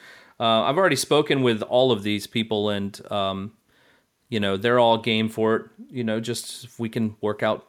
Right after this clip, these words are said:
times to meet and stuff. As well as, uh, Dax Harrison's Tony, uh, Valdez is gonna be in San Diego for, randomly, he's going to, uh, a concert for the Suicide Girls,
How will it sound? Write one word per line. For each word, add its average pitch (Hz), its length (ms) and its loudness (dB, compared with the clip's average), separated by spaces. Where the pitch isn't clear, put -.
times 110 340 -4
to 113 100 -6
meet 127 240 -4
and 101 120 -12
stuff. 101 340 -8
As 139 160 0
well 214 240 6
as, 160 380 4
uh, 131 420 6
Dax 160 260 2
Harrison's 190 520 0
Tony, 175 560 -2
uh, 117 240 0
Valdez 139 460 0
is 113 120 -10
gonna 120 240 0
be 113 420 -2
in 117 260 -2
San 110 340 -2
Diego 113 480 0
for, 113 460 2
randomly, 131 440 4
he's 135 180 -4
going 123 300 0
to, 123 420 -2
uh, 110 440 0
a 107 100 -4
concert 123 580 -4
for 110 260 -4
the 101 120 -6
Suicide 117 500 -2
Girls, 101 360 -2